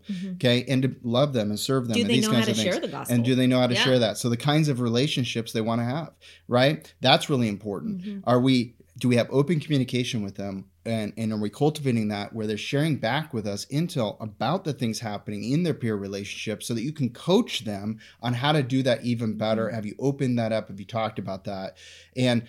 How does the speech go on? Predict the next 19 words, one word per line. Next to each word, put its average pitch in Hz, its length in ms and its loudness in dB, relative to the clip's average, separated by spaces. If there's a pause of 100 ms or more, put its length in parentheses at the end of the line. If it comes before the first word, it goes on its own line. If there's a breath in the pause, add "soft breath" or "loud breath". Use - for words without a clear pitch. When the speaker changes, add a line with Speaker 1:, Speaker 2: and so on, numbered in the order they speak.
(140 loud breath)
Speaker 2:
the 127 100 0
third 175 240 2
thing 151 160 4
is, 120 240 2
are 117 100 0
you 117 160 0
discipling 127 760 0
them, 104 360 -6 (260 loud breath)
or 120 340 4
are 123 140 2
your 117 160 0
expectations 143 880 0
of 120 120 -2
them 123 180 2
being 117 240 2
a 101 40 -4
light 120 320 0
because 107 360 -4
they, 107 220 -2